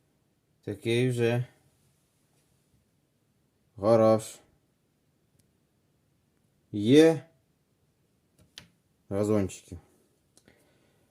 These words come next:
Ось таке в мене сьогодні вийшло гарне поповнення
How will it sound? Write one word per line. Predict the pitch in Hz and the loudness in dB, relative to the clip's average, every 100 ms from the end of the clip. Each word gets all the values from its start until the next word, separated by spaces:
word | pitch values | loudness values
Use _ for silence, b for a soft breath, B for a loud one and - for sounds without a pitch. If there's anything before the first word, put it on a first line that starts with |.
| _ _ _ _ _ _ _ - - _ _ _ | _ _ _ _ _ _ _ -20 -20 _ _ _
Ось | 139 190 196 | 2 2 4
таке | 185 175 165 180 | 6 8 10 10
в | |
мене | 175 165 165 | 8 6 4
сьогодні | - 127 123 143 143 | 4 4 6 6 4
вийшло | 110 123 123 127 113 | 6 4 4 2 6
гарне | 123 117 113 | 6 6 2
поповнення | 110 - 117 113 107 101 | -2 2 2 2 0 -2